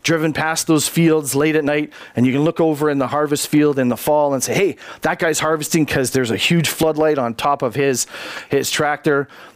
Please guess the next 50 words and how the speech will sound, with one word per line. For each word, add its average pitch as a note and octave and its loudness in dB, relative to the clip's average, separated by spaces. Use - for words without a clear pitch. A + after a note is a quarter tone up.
It's G3 0
a E3+ 2
lot D#3 2
of B2+ -4
work. C#3 -2
How E3+ -2
many F#3+ 0
people F3 0
you D3 0
could C#3+ -4
write F3 0
in F3+ 0
the D#3+ 0
chat, D#3 -2
you C#3 2
could D#3 0
agree F3 2
that D3 0
maybe D3+ 0
sometimes E3+ 0
sharing F3+ 0
your D#3+ 0
faith, D#3 -2
it G#3+ -2
can G3 2
feel A3+ 2
like G3 -2
work. G#3+ -2
Now, E3 0
why G#3 2
would C4 -2
that A#3 0
be? C3+ -2
Because F#3 0
I F#3+ 0
think A3 -2
a F3+ 0
lot F#3+ 2
of A#3 -2
people, G3 0
and E3 2
we're E3+ 2
gonna F#3 0
get F3+ -4
to F#3+ 0
this E3+ 0
in E3 0
a - 4
little F3 2
bit, D3 0